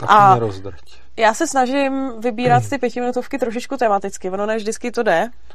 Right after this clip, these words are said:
Speaker 2: ale, eh,
Speaker 1: Pětiminutovka na téma sčítání lidu.
Speaker 2: No. Eh, zkus, no, ne. <laughs> Ne, ne, eh, úplně tady to nešlo, ale tak dejme tomu, já nevím,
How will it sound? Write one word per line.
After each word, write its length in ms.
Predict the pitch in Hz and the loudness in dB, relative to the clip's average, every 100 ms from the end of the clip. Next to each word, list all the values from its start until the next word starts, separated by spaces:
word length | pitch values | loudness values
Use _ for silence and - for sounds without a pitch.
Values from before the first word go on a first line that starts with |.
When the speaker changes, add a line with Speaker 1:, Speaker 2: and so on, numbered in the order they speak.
| - - | -14 2
Speaker 2:
ale, 800 | 214 214 220 226 226 226 233 226 - - | 6 6 8 8 8 6 4 0 -6 2
eh, 300 | 220 220 220 | 4 6 6
Speaker 1:
Pětiminutovka 540 | 214 143 135 123 - | 4 2 -2 -4 -6
na 100 | 110 | -8
téma 260 | 113 123 120 | -6 -6 -6
sčítání 560 | - - 101 104 107 | -10 -12 -8 -8 -8
lidu. 240 | 104 101 104 - - | -10 -10 -12 -12 -6
Speaker 2:
No. 260 | 196 180 208 - - - - - - - | -4 -4 -4 -12 -14 -14 -14 -14 -4 4
Eh, 680 | 208 202 196 190 190 185 185 - - - - - - - - - - - - - - - - | 8 8 8 8 6 4 -2 -12 -14 -14 -14 -14 -14 -14 -14 -14 -14 -14 -14 -14 -12 -12 -12
zkus, 300 | - 247 - | -8 -8 -4
no, 240 | 220 202 196 - 208 104 110 202 | 0 0 -2 -12 -12 -12 -6 2
ne. 240 | 190 185 285 320 302 190 | 2 4 4 6 6 6
<laughs> 420 | 139 415 277 294 262 | 6 4 4 0 2
Ne, 240 | 220 214 - - - | 4 2 -4 -10 6
ne, 280 | 254 240 240 | 8 8 6
eh, 80 | - - - - - | -2 -4 -12 -8 -4
úplně 380 | - - 339 339 | -2 2 4 6
tady 200 | 311 311 | 6 4
to 120 | 330 | 4
nešlo, 580 | 269 214 - 262 262 262 | 2 2 0 6 10 10
ale 200 | 220 262 | 10 8
tak 140 | 240 202 196 - - - | 4 -2 -8 -12 -14 -12
dejme 360 | 208 196 214 208 | -4 -2 0 0
tomu, 460 | 190 185 202 190 185 - | 0 0 0 0 -4 -6
já 240 | 208 180 175 | -2 0 0
nevím, 600 | 170 180 180 175 180 | -2 -4 -4 -6 -10